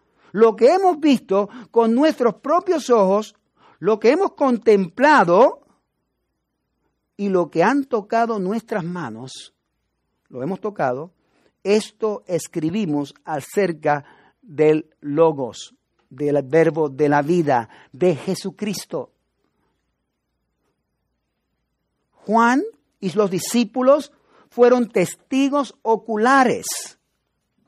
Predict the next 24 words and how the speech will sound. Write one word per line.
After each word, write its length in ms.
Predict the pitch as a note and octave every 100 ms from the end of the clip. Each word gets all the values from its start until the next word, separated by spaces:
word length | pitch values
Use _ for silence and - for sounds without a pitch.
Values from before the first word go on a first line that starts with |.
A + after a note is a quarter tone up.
| _ _ _ _ _ _ _ _ _ _ _ _ _ _ _
del 140 | F3+ F3+
Señor 340 | F3 D#3+ F3
Jesús, 460 | F3 D#3+ B3 A3+ C3
de 80 | D3
la 80 |
humanidad 300 | C#3 C#3 C#3+
del 60 | D3+
Señor 220 | D#3+ D#3
Jesús. 560 | E3 - A#3 D3 - _ _ _ _ _ _ _ _ _ _ _ _ _ _ _ _ _
Así 200 | - -
que 120 | F#3+ E3+
si 200 | D#3+ D3
había 300 | D3 F3 F3
alguien 240 | F#3+ G3
que 160 | E3 D#3
podía 720 | D3 D3+ G3 G#3 G3+ F3+ _ _ _
enseñar 340 | E3+ D#3 D#3
esta 180 | F#3 F#3
doctrina 600 | D#3+ C#3 - A3+ D4 B3
en 60 | F3+
la 40 |
iglesia, 420 | E3 D#3+ C#3+ D#3
era 200 | D3+ D#3
Juan 380 | D#3+ C4 D4 A#2